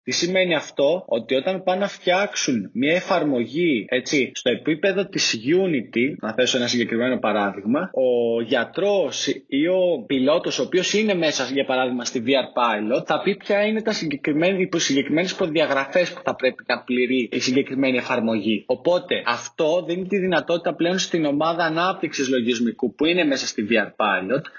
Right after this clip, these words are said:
να ακολουθήσει όλες αυτές τις προδιαγραφές, που είναι πάρα πολύ σημαντικές προκειμένου να είναι αληθοφανές αυτό το οποίο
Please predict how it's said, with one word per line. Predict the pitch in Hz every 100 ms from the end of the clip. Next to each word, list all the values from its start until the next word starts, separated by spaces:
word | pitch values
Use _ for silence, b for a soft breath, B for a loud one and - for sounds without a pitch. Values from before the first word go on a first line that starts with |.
| B
να | 135 135
ακολουθήσει | 127 139 123 120 180 185
όλες | 185
αυτές | 185 180 - -
τις | 175 -
προδιαγραφές, | 156 143 135 135 135 135 104 -
που |
είναι | 175
πάρα | 190 190 202
πολύ | 208
σημαντικές | 202 202 180 156 214
προκειμένου | 214 214 196 208 226
να | 214
είναι | 220 233
αληθοφανές | 233 214 214 226 226 240
αυτό | - 143
το | 127
οποίο | 104 120